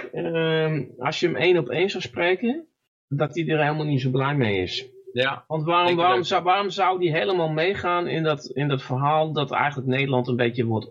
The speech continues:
Speaker 1: opgeheven? En dat, dat het eigenlijk van, dat het gewoon bestuurd wordt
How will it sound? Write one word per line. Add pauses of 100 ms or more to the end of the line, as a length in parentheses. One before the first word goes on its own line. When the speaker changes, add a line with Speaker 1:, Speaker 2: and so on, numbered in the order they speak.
(120)
Speaker 1:
opgeheven? (200)
En
dat,
dat
het
eigenlijk
van, (360)
dat
het
gewoon
bestuurd
wordt